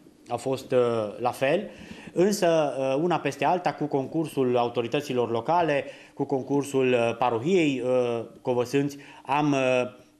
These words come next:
am, uh, găsit, am identificat, uh, familii pretabile, uh, și care și-au asumat, uh, nu,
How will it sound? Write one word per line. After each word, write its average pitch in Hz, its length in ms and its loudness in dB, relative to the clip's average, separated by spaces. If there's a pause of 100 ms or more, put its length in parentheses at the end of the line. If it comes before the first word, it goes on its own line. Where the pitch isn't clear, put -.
am, 131 240 -2
uh, 123 300 2
găsit, 127 360 -2
am 120 160 -2
identificat, 117 680 -4
uh, 120 140 2
familii 139 580 -2 (180)
pretabile, 143 800 0 (440)
uh, 117 320 -2
și 120 120 -8
care 143 200 0
și-au 139 200 2
asumat, 180 580 -2
uh, 113 260 -4
nu, 139 340 -8